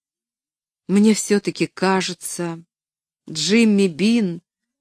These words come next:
который растет рядом с ними, должен для них быть главнее какого-то отчета.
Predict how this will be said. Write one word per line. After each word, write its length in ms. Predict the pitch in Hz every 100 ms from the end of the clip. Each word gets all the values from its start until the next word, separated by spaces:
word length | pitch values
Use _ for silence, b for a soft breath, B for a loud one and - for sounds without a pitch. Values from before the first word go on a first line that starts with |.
| _ -
который 400 | 185 202 190 180
растет 460 | 185 - 196 208
рядом 340 | 175 185 170 170
с 140 | -
ними, 460 | 165 175 226 180 - _ _ _ _ _ -
должен 460 | 160 226 262 277
для 180 | 254 285
них 220 | 254 262
быть 280 | 214 233 233
главнее 640 | 247 285 262 190 185 226
какого-то 540 | 233 247 202 202 214 -
отчета. 840 | 190 196 - 185 185 180 180